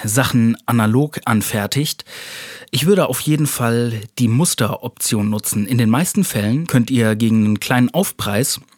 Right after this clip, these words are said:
regeln, dass ihr ein Musterexemplar von der fertigen Pressung zugeschickt bekommt. Das sieht dann schon so gedruckt aus oder so gepresst, wie es am Ende wäre.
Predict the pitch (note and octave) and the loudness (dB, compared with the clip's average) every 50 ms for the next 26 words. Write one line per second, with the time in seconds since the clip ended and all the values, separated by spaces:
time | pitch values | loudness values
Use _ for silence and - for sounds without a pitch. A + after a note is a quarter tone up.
0 | _ _ _ _ _ _ _ _ _ _ _ _ _ _ _ _ _ _ - - | _ _ _ _ _ _ _ _ _ _ _ _ _ _ _ _ _ _ -20 -20
1 | - - - - - - A2+ A#2+ C3 C#3 C#3 B2+ B2+ A#2+ A#2+ A2+ - - - - | -20 -20 -20 -20 -14 -4 2 2 4 4 6 4 4 4 2 2 0 -4 -4 -2
2 | C3+ A#2 A2+ A2 G#2+ G#2+ G#2+ - - - A2 G#2+ G#2 G#2 G#2 G#2+ A2 D3+ F#3+ - | 0 2 2 2 2 2 0 -2 -2 -2 0 2 2 2 2 2 2 2 2 2
3 | - C3+ A#2 - - - - A2+ G#2 - - G#2 G2+ G#2 G#2+ - - A#2 G#2+ G#2+ | 2 0 0 0 -2 -2 -2 -2 -2 -2 -2 -2 -2 -2 -2 -2 -2 0 0 0
4 | G#2 G#2 - - A#2+ A2+ A2 - A2 A2 G#2+ G#2 - - - A#2 - G#2+ G2 F#2+ | 0 0 -2 -2 -4 -4 -2 -2 -2 0 -2 -2 -2 -2 -2 -2 -2 -4 -4 -6
5 | - - - - - - - - - - - A#2+ - - - - - - - - | -6 -8 -10 -8 -6 -6 -6 -6 -8 -10 -14 -12 -12 -10 -12 -12 -14 -18 -20 -18
6 | - - - - - - - A2 - F3+ E3 - D#3+ C#3 - - C#3+ C3+ C3+ C3 | -16 -16 -14 -14 -10 -6 -4 -2 -2 0 0 2 0 2 2 2 2 2 2 0
7 | - C3+ A2+ C3+ D#3 C#3 C3+ A2 - D3 F#3+ - - - D#3+ D3 D3 D3+ C#3+ - | -2 0 0 2 2 2 0 -2 -2 -2 -2 -4 -4 -6 -4 -2 -2 -2 -2 -2
8 | B2 A2 G#2+ G#2 A#2+ A#2+ C3 - - - B2+ C3+ - - - B2+ A#2 A2 - A2 | -2 -2 0 0 0 -2 -2 -4 -2 -2 -2 -2 -2 -2 -2 -2 0 0 0 -2
9 | G#2+ A2+ - B2+ B2 A2+ G2 A2 B2+ D#3 E3+ E3 E3 E3+ | -2 -2 0 0 0 2 2 2 2 2 2 0 0 -2